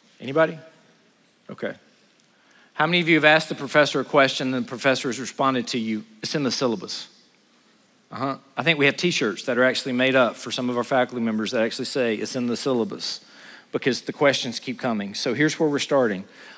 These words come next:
Paul has told them there's sinfulness,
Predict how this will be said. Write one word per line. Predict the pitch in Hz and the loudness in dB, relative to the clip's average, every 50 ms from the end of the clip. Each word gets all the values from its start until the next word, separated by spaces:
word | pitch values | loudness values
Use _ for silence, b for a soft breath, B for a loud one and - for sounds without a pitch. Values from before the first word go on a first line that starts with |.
| B B _ | B B _
Paul | - 135 139 147 143 | 2 4 6 6 6
has | 151 139 - | 4 2 0
told | - 160 151 151 147 | 0 0 0 2 2
them | 156 156 165 170 160 165 b b b b b b b | 2 2 2 0 -2 -6 b b b b b b b
there's | - 110 - | -8 -6 -4
sinfulness, | - - 147 151 143 - 165 165 165 170 175 - - - - B | -2 0 0 0 0 -2 0 0 0 0 0 0 -2 -4 -6 B